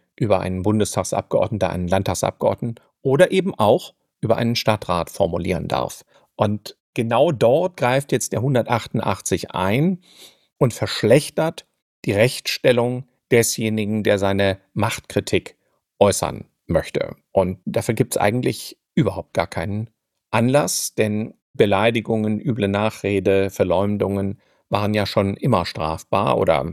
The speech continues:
zumindest seit Bestand der Bundesrepublik. Denn es gibt ja die ganz normalen Strafgesetze, die für uns alle, also auch für den Normalbürger eben auch gelten.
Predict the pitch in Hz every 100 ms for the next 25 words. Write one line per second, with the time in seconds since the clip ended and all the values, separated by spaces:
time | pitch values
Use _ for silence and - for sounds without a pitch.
0 | - - 90 90 90 - 95 90 - -
1 | 98 90 95 110 101 98 98 95 95 -
2 | _ _ _ _ - 104 104 127 - 113
3 | 107 98 98 104 104 90 92 104 104 95
4 | 95 143 - - 104 104 - 98 101 -
5 | 104 101 - 101 98 - 107 110 113 110
6 | 117 98 98 113 110 - 101 98 95 95
7 | 101 98 107 110 98 98 92 98 92 87
8 | 95 87 - 87 - 98 104 - 107